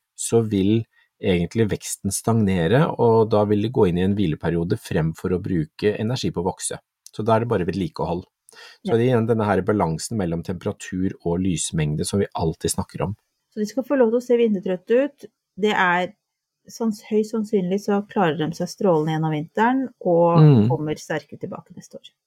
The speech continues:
Speaker 2: Det er, det her er
Speaker 1: Mm.
Speaker 2: noe av det de trenger. I det klimaet vi bor i, så trenger de denne pausen.
Speaker 1: Ja, og så er det vår måte å håndtere disse plantene på, fordi
Speaker 2: Mm.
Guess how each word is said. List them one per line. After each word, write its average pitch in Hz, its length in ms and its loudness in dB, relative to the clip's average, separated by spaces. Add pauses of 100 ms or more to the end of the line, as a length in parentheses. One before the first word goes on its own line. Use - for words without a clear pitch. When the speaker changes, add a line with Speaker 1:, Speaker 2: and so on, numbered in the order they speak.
(180)
Speaker 2:
Det 202 100 -2
er, 185 40 0
det - 100 -4
her 175 140 4
er - 40 4
Speaker 1:
Mm. - 40 2
Speaker 2:
noe 175 120 0
av 180 60 0
det 170 140 0
de 170 120 0
trenger. 165 440 -4 (240)
I 202 80 -4
det 175 160 -4
klimaet 175 300 -4
vi 175 120 -2
bor 165 220 -2
i, 180 80 0
så 185 160 -6 (100)
trenger 147 380 -4
de 143 320 -2 (160)
denne 165 540 -4 (840)
pausen. - 380 -2 (640)
Speaker 1:
Ja, 123 140 0 (500)
og 123 80 -6
så 175 160 2
er 98 40 2
det 104 100 0 (180)
vår 95 320 0
måte 98 400 -4
å - 160 -10
håndtere 87 560 -8
disse 87 180 -6
plantene 90 460 -6
på, 139 180 2
fordi - 280 4
Speaker 2:
Mm. 180 160 0